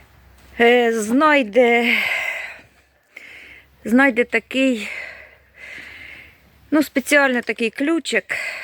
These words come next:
тому що скільки він перепробував і брав тут, е, у знайомих, але ж китайці такі хитрі, що, е, щоб щось відкрутити, треба обов'язково купляти якийсь ключик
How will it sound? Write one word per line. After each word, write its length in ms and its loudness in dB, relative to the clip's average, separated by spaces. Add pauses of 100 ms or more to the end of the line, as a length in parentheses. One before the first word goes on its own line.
(340)
тому 260 -4
що 200 -2
скільки 400 -4
він 140 -4
перепробував 880 0 (440)
і 140 -4
брав 400 2
тут, 300 -8
е, 140 0 (480)
у 280 -6
знайомих, 840 2 (580)
але 220 2
ж 100 -4
китайці 440 -2
такі 260 -6
хитрі, 380 -2
що, 440 0 (2250)
е, 380 4
щоб 280 0 (300)
щось 260 0
відкрутити, 520 -6
треба 340 -2
обов'язково 640 -2
купляти 460 -4
якийсь 460 -6
ключик 680 -4